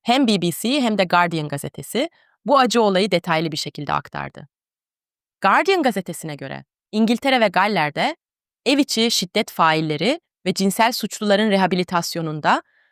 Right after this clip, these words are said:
daha az deneyimli personelin görevlendirilmesi yönünde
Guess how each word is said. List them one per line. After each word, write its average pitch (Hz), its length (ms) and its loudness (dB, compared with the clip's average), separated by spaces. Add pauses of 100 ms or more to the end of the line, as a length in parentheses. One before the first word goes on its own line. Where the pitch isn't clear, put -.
(140)
daha 208 240 2
az 233 240 2
deneyimli 202 360 2
personelin 180 560 -2
görevlendirilmesi 156 840 -2
yönünde 294 420 4